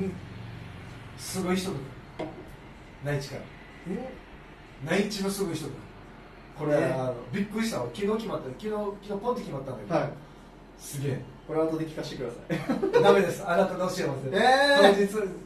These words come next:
Speaker 2: ギリギリまでないでしょ。
Speaker 1: なんで？<laughs>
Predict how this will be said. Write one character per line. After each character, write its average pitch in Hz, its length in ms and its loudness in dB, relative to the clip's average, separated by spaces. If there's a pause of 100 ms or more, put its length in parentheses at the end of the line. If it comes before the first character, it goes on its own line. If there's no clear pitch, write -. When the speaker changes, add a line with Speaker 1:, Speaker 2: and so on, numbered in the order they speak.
(180)
Speaker 2:
ギ 202 120 -4
リ 196 80 2
ギ 190 80 4
リ 190 40 0
ま 180 100 0
で 160 140 -2
な 139 80 -2
い - 40 0
で - 60 -6
し - 60 -10
ょ。 - 340 -12
Speaker 1:
な 175 160 -2
ん 180 160 -6
で？ 202 480 0 (540)
<laughs> - 60 -16